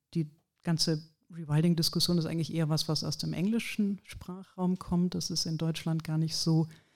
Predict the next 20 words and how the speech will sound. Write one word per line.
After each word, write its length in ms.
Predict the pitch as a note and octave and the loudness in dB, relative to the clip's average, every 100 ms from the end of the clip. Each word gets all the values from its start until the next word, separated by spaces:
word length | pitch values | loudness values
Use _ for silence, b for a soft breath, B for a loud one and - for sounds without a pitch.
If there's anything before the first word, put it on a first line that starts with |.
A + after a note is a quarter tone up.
| B | B
verbreitet. 680 | - E3 C#3+ C#3+ D#3+ G3 F#3+ | -4 0 2 2 2 2 2
Hier 120 | F3+ | 2
gibt's 200 | D#3+ - | 2 -2
auch 120 | D3 | -2
sehr 160 | - D#3+ | 0 -2
viel 220 | - E3 | 0 0
unterschiedliche 640 | F3+ F#3 E3 - E3 E3 | 2 2 2 -2 -2 0
Begriffe 480 | D#3 D3 D3 G#3 - | -2 -2 -2 -2 0
dafür. 520 | F3+ E3 - F#3 E3+ | -2 -2 -2 0 2
Renaturierung, 1000 | E3+ F3 E3 E3 F3+ D#3 F3+ F3 E3+ E3 E3 _ _ _ C#3 _ _ _ D3 F3+ F#3 | 2 2 0 0 -2 0 0 0 -2 -4 -10 _ _ _ _ _ _ _ -20 -12 -2
Ökosystem, 720 | G3 G3 E3 F3 - F3 E3+ | 4 6 6 4 4 2 2
Restaurierung. 1200 | E3 - - E3+ E3 D#3+ E3 E3+ E3+ E3+ D#3+ E3 _ _ _ _ - | 2 0 2 4 4 2 2 0 0 -2 -4 -10 _ _ _ _ -8
Das 180 | D#3+ - | -4 0
sind, 280 | D#3+ D#3 F3 | 0 0 0
ähm, 380 | D#3+ D3+ D3+ B2+ _ _ _ - | 2 4 2 -6 _ _ _ -8
alles 320 | D#3 D#3 - | -2 0 0
auch 120 | D3+ | 2
Begriffe, 440 | - D#3+ E3 E3 | 0 0 -2 0
die 100 | D#3+ | -2
teilweise 520 | D#3 F3 D#3+ D#3+ D#3+ | 0 0 2 2 2